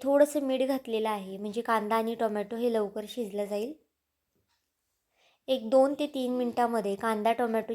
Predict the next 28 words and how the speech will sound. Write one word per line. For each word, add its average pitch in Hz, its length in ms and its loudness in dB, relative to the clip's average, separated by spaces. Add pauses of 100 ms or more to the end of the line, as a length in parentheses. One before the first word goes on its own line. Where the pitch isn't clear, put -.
छान 226 220 -6
असा 214 200 -8
फ्राय 220 300 0
झालेला 214 380 -2
आहे. 202 260 -8 (1500)
तर 247 60 4
अशा 233 260 4
पद्धतीने 226 600 -2 (180)
तुम्ही 240 180 -4
पाहू 247 220 0
शकता, 247 320 -2
थ-, 226 240 -10
छान 240 240 -4
तेल 226 300 2
देखील 226 280 -2
सुटलेलं 226 480 -6
आहे. 208 240 -6 (720)
आता 269 180 2
यामध्ये 294 540 4
काही 240 220 0
सुके 254 300 -6
मसाले 240 420 4
ॲड 233 200 4
करून 208 320 -6
घेऊया. 214 380 -6 (1900)
तर 247 80 2
इथे 247 260 -2
मी 220 240 -2